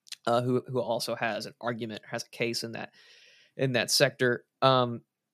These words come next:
but all of that being said, this question is <laughs> honestly a moot point. It's a, it's fun discussion,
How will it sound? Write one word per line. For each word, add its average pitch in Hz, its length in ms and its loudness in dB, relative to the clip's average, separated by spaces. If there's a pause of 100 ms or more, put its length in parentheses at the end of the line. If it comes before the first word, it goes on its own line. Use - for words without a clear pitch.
(560)
but 147 220 0
all 185 260 12
of 196 120 4
that 180 240 4
being 143 260 -2
said, - 400 -4 (640)
this 131 140 0
question 165 440 0
is 123 120 -2
<laughs> - 60 -2
honestly 147 560 0
a 117 60 2
moot 123 360 0
point. 127 380 0 (340)
It's 139 120 2
a, 151 60 10
it's - 120 6
fun 180 180 4
discussion, 139 640 4